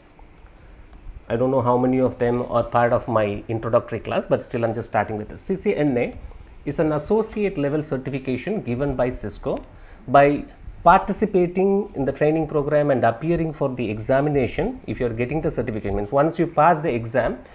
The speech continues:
you will be certified as C C N A, and that is going to be increasing the opportunity of getting work, getting a job, right? See,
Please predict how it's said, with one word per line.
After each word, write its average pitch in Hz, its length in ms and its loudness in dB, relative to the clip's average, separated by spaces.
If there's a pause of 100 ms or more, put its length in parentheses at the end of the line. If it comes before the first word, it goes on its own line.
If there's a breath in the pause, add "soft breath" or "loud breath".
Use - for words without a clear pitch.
(180 loud breath)
you 139 120 0
will 151 100 0
be 147 100 -2
certified 170 500 -2
as 151 180 -2
C 120 100 -4
C 107 200 -4
N 101 140 -2
A, 214 200 0 (260 loud breath)
and 160 180 0
that 175 140 0
is 175 100 -2
going 185 260 0
to 196 60 -6
be 202 220 -4
increasing 202 800 0
the 190 100 0
opportunity 175 800 0
of 139 240 -2
getting 135 400 0
work, 120 240 0 (100)
getting 156 280 0
a 147 40 4
job, 117 400 4 (160)
right? 185 240 2 (300 loud breath)
See, - 240 2